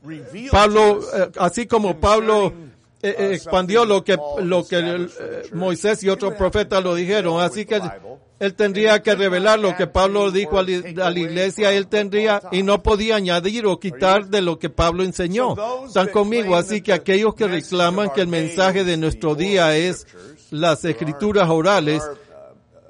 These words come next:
Speaker 1: uh, some that
Speaker 2: hay,
Speaker 1: actually
Speaker 2: hay
Speaker 1: believe
Speaker 2: algunos
Speaker 1: that,
Speaker 2: que de hecho creen eso,
Speaker 1: that it, everything
Speaker 2: que
Speaker 1: that
Speaker 2: todo lo
Speaker 1: was
Speaker 2: que
Speaker 1: said is
Speaker 2: fue
Speaker 1: "Thus saith
Speaker 2: dicho
Speaker 1: the
Speaker 2: es
Speaker 1: Lord",
Speaker 2: "Así
Speaker 1: and that
Speaker 2: dice el
Speaker 1: it,
Speaker 2: Señor",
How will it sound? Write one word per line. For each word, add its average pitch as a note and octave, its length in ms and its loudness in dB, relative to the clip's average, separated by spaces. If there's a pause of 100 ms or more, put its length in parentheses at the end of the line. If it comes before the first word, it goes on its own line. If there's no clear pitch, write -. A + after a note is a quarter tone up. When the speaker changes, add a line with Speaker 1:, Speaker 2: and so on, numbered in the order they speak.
(140)
Speaker 1:
uh, B2+ 40 -20
some D3 480 -18
that C3 240 -18
Speaker 2:
hay, E3+ 240 2
Speaker 1:
actually B2 300 -16
Speaker 2:
hay E3 200 0
Speaker 1:
believe E3+ 40 2
Speaker 2:
algunos G3+ 420 0
Speaker 1:
that, G3+ 60 -16
Speaker 2:
que F#3 120 2
de D#3 180 2
hecho F3 260 -2
creen E3+ 360 -2
eso, E3+ 460 -4
Speaker 1:
that B2 140 -16
it, B2 120 -18 (100)
everything D3 760 -16
Speaker 2:
que D#3 140 0
Speaker 1:
that - 100 -20
Speaker 2:
todo G3+ 340 4
lo E3+ 180 0
Speaker 1:
was B2 80 -16
Speaker 2:
que D#3 200 0
Speaker 1:
said D#3 260 -10
is C3+ 100 -18
Speaker 2:
fue F3 160 4
Speaker 1:
"Thus E3 80 0
saith G#3+ 180 -2
Speaker 2:
dicho G#3 280 0
Speaker 1:
the E3+ 160 2
Speaker 2:
es F3+ 120 -4
Speaker 1:
Lord", E3 140 2
Speaker 2:
"Así G3 120 -6
Speaker 1:
and F#3+ 80 -6
that F#3+ 60 -2
Speaker 2:
dice F#3 200 -4
el D#3+ 80 -2
Speaker 1:
it, - 60 -12
Speaker 2:
Señor", F3 500 -2